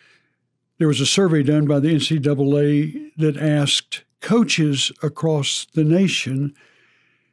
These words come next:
if you had a son and you want him to be like another coach, who would you want him to be like?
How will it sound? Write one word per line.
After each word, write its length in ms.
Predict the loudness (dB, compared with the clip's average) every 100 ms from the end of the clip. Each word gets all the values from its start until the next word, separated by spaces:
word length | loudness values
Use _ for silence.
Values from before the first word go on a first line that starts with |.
| _
if 180 | -2 2
you 200 | 4 4
had 260 | 2 2 2
a 240 | 2 0
son 680 | -2 0 2 2 2 2 0
and 240 | 0 0
you 80 | 2
want 160 | 2 2
him 140 | 2
to 80 | 0
be 260 | 0 0 2
like 340 | 2 0 -2
another 420 | -2 0 2 0
coach, 840 | -4 -8 -4 0 0 -2 -4 -4 -6 _ _ _ _ _
who 160 | 0 2
would 160 | 2
you 60 | 2
want 160 | 2 2
him 140 | 0
to 60 | 2
be 180 | 2
like? 480 | 2 -2 -6 -14 -20